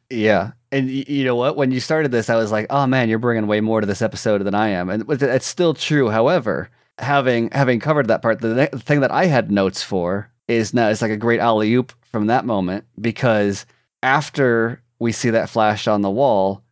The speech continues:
that's when he throws him down the, uh,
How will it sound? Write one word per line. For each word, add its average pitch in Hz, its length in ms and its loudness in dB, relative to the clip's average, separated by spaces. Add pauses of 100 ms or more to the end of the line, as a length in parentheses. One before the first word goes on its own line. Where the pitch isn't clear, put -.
(460)
that's 113 280 0
when 113 120 2
he 107 120 0
throws 113 400 0
him 104 220 2
down 104 580 2 (160)
the, 101 440 -2
uh, 95 280 0